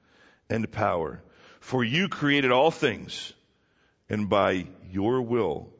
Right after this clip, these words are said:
they existed and were created.'" Do you see what happened there? It's, it's this great picture of the elders gathered around, right?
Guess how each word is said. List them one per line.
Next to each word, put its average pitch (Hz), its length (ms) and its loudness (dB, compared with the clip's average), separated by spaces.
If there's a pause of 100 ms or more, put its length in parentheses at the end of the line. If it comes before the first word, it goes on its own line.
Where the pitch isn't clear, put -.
they 87 220 -2
existed 85 540 -8
and 82 100 -10
were 87 140 -6
created.'" 87 560 -6 (340)
Do - 60 -18
you 101 80 -12
see 135 140 -10
what 143 120 -6
happened 135 340 -6
there? 143 220 -6 (720)
It's, - 260 0 (160)
it's - 220 -4
this 131 200 -8
great 147 340 -2
picture - 360 -2
of 117 100 -2
the 120 160 -2
elders 143 400 0
gathered 180 520 4
around, 123 460 2 (160)
right? 98 320 0